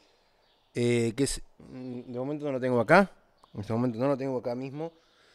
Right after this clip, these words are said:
pero es el disipador que tenía este ensamble, que es un disipador, no es el disipador stock, sino que es un poco mejor, ¿bien? El detalle es que, mm, claro, el detalle es que puse <laughs> en esta máquina,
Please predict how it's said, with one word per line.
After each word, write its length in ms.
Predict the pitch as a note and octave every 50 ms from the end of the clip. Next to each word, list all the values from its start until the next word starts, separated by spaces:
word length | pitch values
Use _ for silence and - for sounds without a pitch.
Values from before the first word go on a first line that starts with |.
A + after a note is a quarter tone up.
| _ _ _ _ _
pero 160 | - A2 B2+ C3+
es 100 | - D#3+
el 100 | C#3+ C3
disipador 600 | B2+ A#2+ - B2+ - B2+ B2+ C3 C3+ C#3+ C#3+ C3
que 140 | - C#3 A#2+
tenía 440 | G2+ B2 A#2+ B2+ C3+ C3 B2+ A#2+ - _ -
este 240 | C3+ - - - A#2+
ensamble, 480 | A#2 - C#3 B2+ B2+ B2+ D3 F#3+ G#3+ - _ _ _ _
que 80 | - G#2+
es 100 | - -
un 60 | A#2+
disipador, 400 | A2+ G#2 - - B2 A#2 A2+ A2
no 140 | A#2+ C#3+ E3+
es 100 | F3+ -
el 100 | G3+ F#3+
disipador 280 | F3 - D3+ D3 D3
stock, 280 | D3+ - - G3+ F#3+ -
sino 220 | - - C#3 C#3
que 60 | C#3+ C3+
es 80 | -
un 100 | C#3 B2+
poco 140 | B2+ A#2+ B2
mejor, 300 | A#2 G#2+ - G#2+ F2 - _ _ _ _ _ - - F3
¿bien? 240 | C#3 C3 D3+ E3+ F3 - - - - - - - - - - - - - - - - - - - - - - - - - - _ _ _ - - - - - - - _ _ _
El 100 | - D3
detalle 240 | D3 G3 G3 - G#3
es 80 | G3+ -
que, 480 | - G3 F#3 F3+ E3+ E3 D#3+ D#3 D#3 D3
mm, 160 | D3 C#3+ C#3
claro, 260 | - - G3+ F3 B2+ - - - - -
el 120 | C3+ C3+ C3+
detalle 260 | C3+ F#3+ F#3 D3+ G3
es 60 | F#3+
que 100 | - F#3+
puse 440 | D#3 D#3+ G3+ - - A3 G3 F#3 E3+ -
<laughs> 60 | -
en 140 | E3+ D3+ E3
esta 220 | F#3 F#3 - F3+
máquina, 460 | F3+ G3 G#3 G#3 G#3+ A3 A3 G#3 G#3+